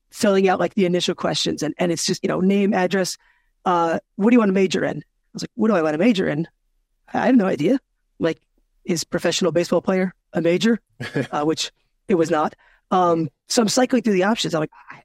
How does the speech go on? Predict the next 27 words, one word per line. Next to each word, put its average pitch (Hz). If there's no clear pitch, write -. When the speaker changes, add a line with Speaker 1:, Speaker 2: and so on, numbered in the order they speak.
Speaker 1:
I -
have 151
no 180
idea." 196
Um, 160
computer 185
science, 170
computer 180
engineering 170
pop 156
up 156
in 180
my 170
mind 185
as, 156
like, 175
those 220
are, 277
that's -
what 190
I 170
wanna 165
do. 143
And 165
again, 185
with 165
no, 196